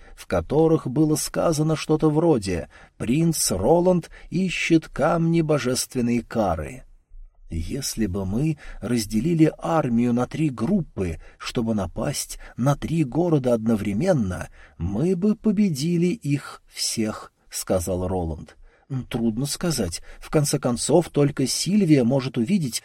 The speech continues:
засады врагов. Если бы одна группа столкнулась с могущественными очищенными ведьмами, войска понесли бы огромные потери.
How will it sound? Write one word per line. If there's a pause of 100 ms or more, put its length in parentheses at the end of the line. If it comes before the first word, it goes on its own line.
(140)
засады
врагов. (280)
Если
бы
одна
группа (140)
столкнулась
с
могущественными
очищенными
ведьмами, (220)
войска
понесли
бы
огромные
потери.